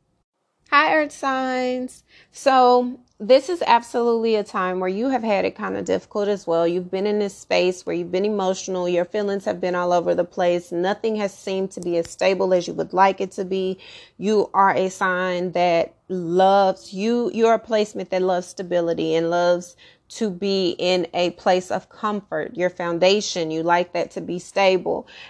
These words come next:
And as of recent, things have kind of been all over the place. So now you are literally in a state of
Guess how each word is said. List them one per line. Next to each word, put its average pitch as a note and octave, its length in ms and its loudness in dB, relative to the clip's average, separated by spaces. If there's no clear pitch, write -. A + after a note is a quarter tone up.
And F#3+ 540 2
as G3+ 200 2
of E3+ 140 -2
recent, G#3 380 -2
things A3+ 220 -2
have B3 200 -2
kind D#4 200 -6
of D4+ 100 -4
been D4 140 0
all C#4 180 2
over A#3 200 2
the F#3 120 -2
place. - 320 -4
So A3 160 0
now A3 240 2
you A#3+ 300 -2
are G#3 180 4
literally F#3 840 0
in G3 200 -6
a G#3+ 60 -4
state G3 580 -2
of F3 400 2